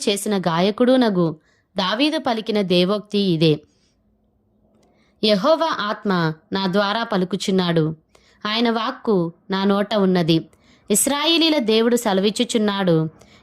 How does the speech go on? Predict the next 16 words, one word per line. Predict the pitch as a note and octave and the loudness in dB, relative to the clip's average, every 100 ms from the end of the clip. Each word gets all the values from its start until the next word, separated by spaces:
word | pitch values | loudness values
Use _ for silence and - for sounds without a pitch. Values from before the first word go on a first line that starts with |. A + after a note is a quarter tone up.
| - | -2
ఇశ్రాయేలీలకు | G#3+ - C#4 D#4 E4 D#4+ C#4+ C#4 | -2 0 -2 0 2 2 2 0
ఆశ్రయ | G#3 G3+ - C#4+ | -2 -4 0 0
దుర్గమగువాడు | A#3+ G#3 F#3 B3+ B3 B3 A3 G#3+ F3+ E3 D#3+ _ G3 | 2 0 0 0 2 2 0 0 0 0 -2 _ -6
నా | F#3+ | -4
ద్వారా | F#3+ G3+ G#3 C4 C#4+ | -2 -2 -2 -2 -2
మాట్లాడుచున్నాడు. | A3 F#3 G#3 G#3 G#3 - G3+ F#3+ F#3 F3 D#3+ D#3+ - - - | -2 -2 -2 -2 -2 -4 -2 -2 0 2 2 0 -8 -20 -8
మనుషులను | G#3 A#3+ D4+ D#4+ E4 D#4+ | -2 0 2 0 2 4
ఏలునొకడు | C4+ C4+ B3+ A3+ - G3+ G#3 | 4 4 2 2 0 0 0
పుట్టును, | G#3 G3+ B3+ A3 F3 E3 D#3+ - - | -2 -4 -2 2 2 2 -2 -14 -10
అతడు | F#3+ G#3+ G3+ | -6 -2 0
నీతిమంతుడై | G#3 A3+ C#4 D4+ C#4+ C4 A#3+ G#3 E3 E3 - - - | 4 4 4 2 4 2 0 0 0 -4 -12 -10 -4
దేవుని | G#3+ A#3+ D4+ E4 | 0 2 2 2
యందు | D#4+ C#4+ | 4 2
భయభక్తులు | A#3 G3+ G#3 A#3 C4+ B3+ | 2 -2 -4 -4 0 0
కలిగి | G#3 G3 F#3+ A3+ | 2 0 2 2
ఏలును. | G#3+ F#3 F#3 F3 D#3+ | 4 4 4 4 2